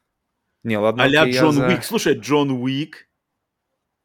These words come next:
Speaker 2: Не, не геймплейно, а именно г-, по атмосфере.
Speaker 1: Да-да-да-да-да.
Speaker 2: Там вот эти клубы, пульсирующая музыка, неон, грязь. Кстати, кстати, кстати,
Speaker 1: Нормально,
Speaker 2: Unreal
Speaker 1: нормально.
Speaker 2: Engine пять, ремейк Max Payne.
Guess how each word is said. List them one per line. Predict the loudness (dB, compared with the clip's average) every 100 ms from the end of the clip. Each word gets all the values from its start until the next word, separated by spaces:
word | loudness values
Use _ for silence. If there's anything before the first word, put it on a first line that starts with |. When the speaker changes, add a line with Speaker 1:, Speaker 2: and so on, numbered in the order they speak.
| _ _ _ _ -8
Speaker 2:
Не, | -4 -2 -2
не | -2 -2
геймплейно, | -4 -4 -2 -2 -2 -4
а |
именно | -4 -4 -6 -10
г-, | -14 _
по | -10 -10 -8 -12
атмосфере. | -12 -8 -2 -2 -2 -6
Speaker 1:
Да-да-да-да-да. | -8
Speaker 2:
Там | -12
вот | -12
эти | -18
клубы, | -20 -12 -8 -6 -6 -6
пульсирующая | -8 -14 -14 -12 -10 -10 -10
музыка, | -8 -12 -10 -10
неон, | -8 -8 -8 -10 -12 _ _ _
грязь. | -14 -8 -6 -6 -10 -20 _ _
Кстати, | -18 -12 -12 -12
кстати, | -10 -10 -10 -14
кстати, | -20 -4 -2 -2 -4 -12 -12 _ _ _ _ _ _ _ _ _ _ _ _ _
Speaker 1:
Нормально, | -14 -10 -12 -14 -20 _
Speaker 2:
Unreal | -10 -6 -4
Speaker 1:
нормально. | -4
Speaker 2:
Engine | -6 -6
пять, | -4 -4
ремейк | -6 -8 -8
Max | -12 -12
Payne. | -12 -12